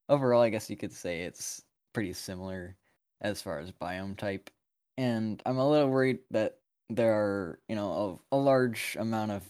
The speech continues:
mid-tier dinosaurs in the game, and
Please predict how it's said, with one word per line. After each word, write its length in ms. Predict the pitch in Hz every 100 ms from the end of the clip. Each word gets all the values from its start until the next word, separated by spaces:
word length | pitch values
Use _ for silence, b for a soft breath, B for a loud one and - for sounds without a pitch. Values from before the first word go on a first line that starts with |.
| -
mid-tier 960 | - 98 98 - 101 95 90 85 85 87 _ _ _ -
dinosaurs 480 | 92 90 - 87 95
in 100 | 95
the 100 | 87
game, 360 | 85 98 95 _ _ _ _
and 540 | 104 110 101 95 78